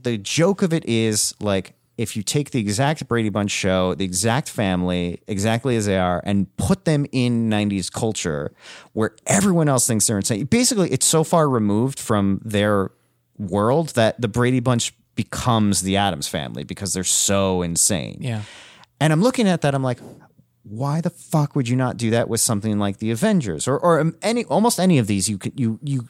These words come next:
Speaker 1: that's the, that's the recipe for success with this format is, like, you have to make fun of this somehow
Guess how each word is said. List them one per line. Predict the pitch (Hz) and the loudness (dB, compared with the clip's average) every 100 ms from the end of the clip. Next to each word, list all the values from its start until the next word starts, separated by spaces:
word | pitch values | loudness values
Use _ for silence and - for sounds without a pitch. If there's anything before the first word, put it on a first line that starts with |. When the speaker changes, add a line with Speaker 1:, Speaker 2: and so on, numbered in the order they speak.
| - | -2
Speaker 1:
that's | 139 135 - | 0 0 -2
the, | 127 113 | -2 -2
that's | 131 131 - | 0 -2 0
the | 117 | 0
recipe | 117 - 113 | 0 0 -4
for | 95 95 | -4 -4
success | - - 95 82 | -4 -2 -4 -4
with | 90 - | -6 -4
this | 95 - | -4 -2
format | - 92 85 67 53 | -2 -2 -2 -8 -10
is, | 95 90 | -10 -6
like, | 92 90 - | -6 -6 -10
you | - 107 | -10 -8
have | 156 151 151 - | -6 -4 -2 -2
to | 117 | 0
make | 117 127 | 0 -2
fun | - - 117 104 95 87 _ - | -4 0 2 2 -2 -4 _ -4
of | 110 90 | -2 -2
this | 98 - - _ _ | -2 -2 -4 _ _
somehow | - - 135 98 87 78 65 | -4 0 2 2 -2 -2 -6